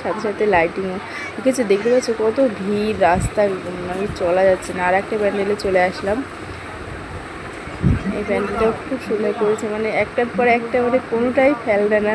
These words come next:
মানে সব ঠাক-, সব প্যান্ডেল, সব ঠাকুরগুলি খুব অপরূপ সুন্দর হয়েছে। এখানে ঝর্ণা হচ্ছে,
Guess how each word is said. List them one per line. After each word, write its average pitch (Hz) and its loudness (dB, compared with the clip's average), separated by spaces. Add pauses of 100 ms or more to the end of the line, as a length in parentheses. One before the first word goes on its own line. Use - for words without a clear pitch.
মানে 226 0 (120)
সব 226 4 (140)
ঠাক-, 240 0
সব 220 0 (100)
প্যান্ডেল, 240 6 (480)
সব 240 6 (120)
ঠাকুরগুলি 240 2 (140)
খুব 240 0 (180)
অপরূপ 220 0 (100)
সুন্দর 190 -2
হয়েছে। 170 0 (580)
এখানে 214 -2 (120)
ঝর্ণা 208 2 (1400)
হচ্ছে, 214 -6